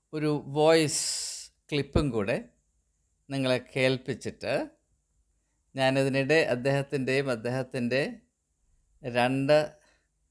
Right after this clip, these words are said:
ആരാധ്യരായ പെൺകുട്ടികളുടെയും മുഖം നിങ്ങളെ കാണിച്ചത്. അതൊരു വലിയ അനുഗ്രഹമായി ഞാൻ അറിയുന്നത് പോലെ നിങ്ങളും അറിയട്ടെ എന്നതുകൊണ്ടാണ്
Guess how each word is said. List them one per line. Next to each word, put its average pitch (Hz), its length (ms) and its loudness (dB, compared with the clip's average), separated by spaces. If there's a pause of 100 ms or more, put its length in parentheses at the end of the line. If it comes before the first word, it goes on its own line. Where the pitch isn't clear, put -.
(460)
ആരാധ്യരായ 123 760 2 (100)
പെൺകുട്ടികളുടെയും 113 1040 -4 (320)
മുഖം 123 360 -6
നിങ്ങളെ 104 260 -2 (100)
കാണിച്ചത്. 80 580 -12 (960)
അതൊരു 131 260 -2
വലിയ 135 180 0 (100)
അനുഗ്രഹമായി 139 800 -2 (280)
ഞാൻ 131 240 0 (140)
അറിയുന്നത് 120 580 -4
പോലെ 123 240 -2 (160)
നിങ്ങളും 131 420 -2 (160)
അറിയട്ടെ 107 500 -6 (800)
എന്നതുകൊണ്ടാണ് 127 760 0